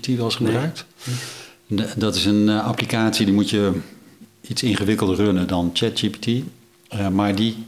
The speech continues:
Speaker 1: kijkt op internet en die zegt ook tegen zichzelf, eh, klopt het wel wat ik aan het doen ben en wat is, eh, betrouwbaarheid? En, eh, dus,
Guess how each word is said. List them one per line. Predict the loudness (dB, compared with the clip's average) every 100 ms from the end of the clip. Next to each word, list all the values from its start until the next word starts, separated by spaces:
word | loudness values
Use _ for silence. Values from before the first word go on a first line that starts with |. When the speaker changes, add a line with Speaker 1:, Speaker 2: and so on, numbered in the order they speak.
| -6
Speaker 1:
kijkt | -2 -2 -2
op | -2
internet | 0 0 0 -2 -6 0
en |
die | 0
zegt | 2 0 -2
ook | -2
tegen | -2 -4 -4
zichzelf, | -2 -2 -2 -4 -8
eh, | -10 -4
klopt | -4 -2
het | -2
wel | 0
wat | 0 -2
ik | -4
aan | -4
het | -2
doen | 0 2
ben | 2 0 -2
en | -4
wat | -4
is, | -6 -4
eh, | -6
betrouwbaarheid? | -6 -2 0 0 0 0 -2 -4
En, | -6 -2 -2
eh, | -2 -6 -12 -16 -14 -14 -8
dus, | -2 -2 -2